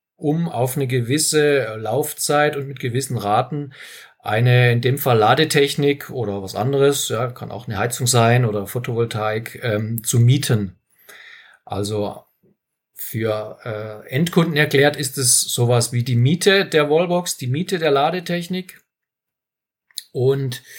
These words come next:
wir erklären es immer so, das Haus an sich braucht so eine Grundtechnik, die ist da meistens im Hausanschlussraum, die gehört im W-G-Fall dann allen oder im Mietshausfall dem Vermieter, im Gewerbefall dem Unternehmen. Und daran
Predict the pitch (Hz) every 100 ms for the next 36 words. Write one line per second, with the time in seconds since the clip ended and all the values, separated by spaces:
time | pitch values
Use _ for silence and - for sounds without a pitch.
0 | - - - 113 120 127 147 160 156 151
1 | 123 160 196 151 - - - - 139 -
2 | 123 120 123 190 208 - - - 117 147
3 | - 139 131 107 139 208 - 185 190 196
4 | 202 - - - 139 - 127 127 143 151
5 | 127 113 143 175 147 170 - 160 - 127
6 | 143 156 156 _ - - - - 123 127
7 | 127 143 - - 117 120 123 117 151 156
8 | 135 127 123 113 110 143 175 175 175 131
9 | 123 123 110 110 110 143 - 143 127 -
10 | 123 120 110 104 107 107 156 190 175 165
11 | 180 170 - 127 107 104 117 131 127 127
12 | 113 110 110 117 120 120 156 175 175 180
13 | _ _ - - - - - - - 131
14 | - 120 131 147 151 170 165